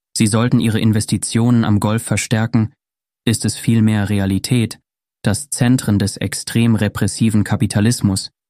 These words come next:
wie die Vereinigten Arabischen Emirate schon immer, multipolar waren. Geldwäscher und Kriegsprofiteure sind von Natur aus farbenblind und flexibel. Und den V A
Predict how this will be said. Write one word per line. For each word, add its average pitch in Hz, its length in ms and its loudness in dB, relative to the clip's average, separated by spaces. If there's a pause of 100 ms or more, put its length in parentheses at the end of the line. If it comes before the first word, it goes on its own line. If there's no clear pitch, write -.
(160)
wie 104 100 2
die 98 80 2
Vereinigten 104 640 0
Arabischen 101 580 0
Emirate 98 560 0
schon 104 240 0
immer, 101 380 2 (400)
multipolar 95 880 0
waren. 92 340 -6 (1080)
Geldwäscher 110 640 0
und 98 160 -2
Kriegsprofiteure 98 1000 -2 (320)
sind 110 160 2
von 110 140 0
Natur 104 380 0
aus 101 180 -4
farbenblind 107 640 0
und 101 120 0
flexibel. 101 640 -4 (540)
Und 107 180 2
den 98 180 2
V 120 440 -2
A 104 180 -2